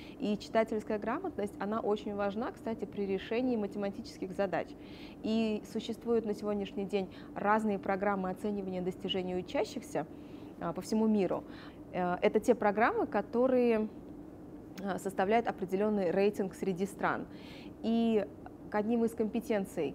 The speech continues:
а, которые эти программы оценивают, включена читательская грамотность. То есть, по сути, это очень важная компетентность, которой должен обладать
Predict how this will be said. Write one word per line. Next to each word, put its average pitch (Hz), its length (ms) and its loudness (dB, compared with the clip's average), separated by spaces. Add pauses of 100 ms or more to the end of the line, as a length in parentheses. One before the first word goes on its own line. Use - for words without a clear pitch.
(160)
а, 170 240 -6
которые 202 380 2
эти 190 120 0
программы 185 480 0
оценивают, 196 640 0 (420)
включена 220 540 -4
читательская 220 600 -2
грамотность. 196 640 -2
То 196 60 -2
есть, 202 140 -2
по 202 100 0
сути, 277 260 0
это 190 240 0 (140)
очень 220 380 4
важная 175 340 0
компетентность, 220 640 -4
которой 180 500 -4
должен 185 360 0
обладать 202 400 -2